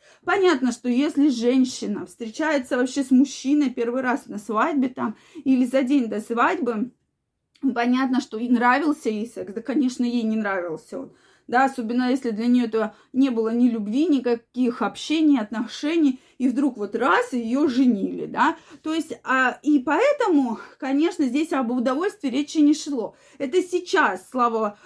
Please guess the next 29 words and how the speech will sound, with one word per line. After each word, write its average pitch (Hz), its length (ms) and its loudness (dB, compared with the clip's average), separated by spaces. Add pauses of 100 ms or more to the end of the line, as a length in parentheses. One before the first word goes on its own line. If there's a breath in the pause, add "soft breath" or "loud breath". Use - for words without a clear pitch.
(140)
э, 226 680 2
всем 277 540 0
событиям, 285 880 2
да, 302 240 4
что 247 420 -4 (200 loud breath)
мы 294 160 2
дошли 254 340 -2
до 208 140 -8
того, 285 280 0
что - 200 -2
мы 277 180 6
обсуждаем, 233 720 0
что 214 140 -10
это - 140 -12
должно 214 500 -4
нравиться, 247 760 0
что 226 160 -10
это 214 140 -10
должно 214 400 -6
приносить 220 560 -6
удовольствие, 214 840 -2 (220 loud breath)
что - 160 -10
вы 247 100 0
должны 254 400 4
испытывать 240 600 -6
оргазм 262 640 2
и - 40 0
так 262 220 -4
далее. 247 300 -6